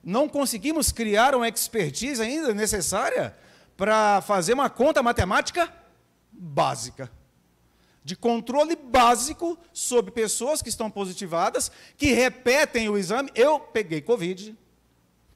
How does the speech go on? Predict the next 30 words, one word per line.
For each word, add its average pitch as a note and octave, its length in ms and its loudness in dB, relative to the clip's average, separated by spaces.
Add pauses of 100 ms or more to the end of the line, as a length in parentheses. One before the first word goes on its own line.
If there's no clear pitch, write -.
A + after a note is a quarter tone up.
(140)
fiquei F#3+ 340 -4
tranquilaço, F#3+ 1000 -4 (460)
porque D#3+ 360 -2
tô - 380 -6
devidamente E3+ 500 -4
vacinado, F3+ 540 -8 (1160)
mas D3 180 -6
fiquei E3 220 -4
isolado G3 400 0
em G#3+ 60 -10
casa. F3 440 -2 (540)
Fiz G#3 240 -6
meu G#3+ 140 0
primeiro G#3+ 260 -6
teste, A#3+ 560 -4 (460)
deu E3 260 -2
positivo. F#3 680 -4 (380)
Com B3 140 -4
sete B3+ 320 0
dias, A#3+ 300 -6
testei F#3+ 440 -2
positivo G#3 460 -6
de A#3 100 -12
novo. A#3+ 420 -2 (1200)
Com G#3+ 120 -4
nove A#3+ 340 4
dias, G#3 300 -4
fiz G3+ 240 -6
outro C4+ 220 2
teste, F#3+ 440 -8